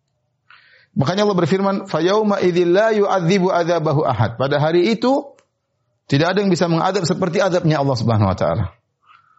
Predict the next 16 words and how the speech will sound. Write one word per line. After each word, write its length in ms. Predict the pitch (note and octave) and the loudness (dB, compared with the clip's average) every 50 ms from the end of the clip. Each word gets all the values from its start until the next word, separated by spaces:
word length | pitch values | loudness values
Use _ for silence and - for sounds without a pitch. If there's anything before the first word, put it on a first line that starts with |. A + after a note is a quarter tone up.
| _ _ | _ _
"Wa 160 | - B2+ C#3 | -4 -2 0
la 80 | D3+ D#3+ | 0 0
yuthiqu 480 | D3+ D#3 F3 G#3+ B3+ A#3 - A3+ G#3 - | 2 2 2 4 2 2 0 0 0 0
wathaqahu 640 | G3+ G3+ G3 D#3 G3 F3+ F3 - E3+ D3+ D3 D3+ | 0 0 0 0 -2 -2 -2 0 0 0 2 2
ahad." 240 | D#3 B2+ C3 B2+ B2 | 0 0 2 2 2
Tidak 140 | C3+ C#3 D3 | 2 0 0
ada 100 | D3+ E3+ | 0 0
yang 80 | E3+ E3 | 0 0
bisa 160 | C#3 - D#3+ | 0 0 0
membelenggu 400 | D#3 D3+ D3+ D3+ D#3 F3+ G3+ G3 F3+ | 2 2 2 2 2 2 2 2 0
seperti 340 | F#3 E3 E3 D3 C3+ D3+ C#3+ | 0 -2 -2 -2 0 0 0
belenggunya 380 | C#3 C#3 C3+ C3 C3 C3 B2+ | 0 0 2 2 2 0 0
Allah 140 | B2+ A#2 A2+ A2+ | 0 0 -2 -2
Subhanahu 340 | A2 G2+ G2 G2+ F2 F2 | 0 0 0 0 0 0
wa 60 | D#2+ E2 | 0 -2
taala. 240 | - F2+ F2 F#2 | -2 -2 -2 0